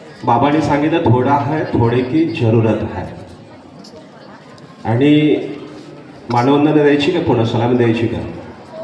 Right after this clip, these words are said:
तयार आहे सगळे? ही सलामी देताना पण हात वरती करायचे, दोन्ही बंदुका वरती असतील सर्वांच्या. तयार आहे सगळे? सगळ्यांचे हात वरती असतील. चला, वन, टू, थ्री, स्टार्ट.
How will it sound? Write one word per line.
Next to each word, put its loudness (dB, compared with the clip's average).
तयार 4
आहे 4
सगळे? -2
ही 4
सलामी 2
देताना 2
पण 2
हात 0
वरती 2
करायचे, -2
दोन्ही 2
बंदुका 2
वरती -2
असतील -4
सर्वांच्या. -4
तयार 0
आहे 0
सगळे? 0
सगळ्यांचे 2
हात 2
वरती 0
असतील. -4
चला, 0
वन, 0
टू, 2
थ्री, 2
स्टार्ट. 2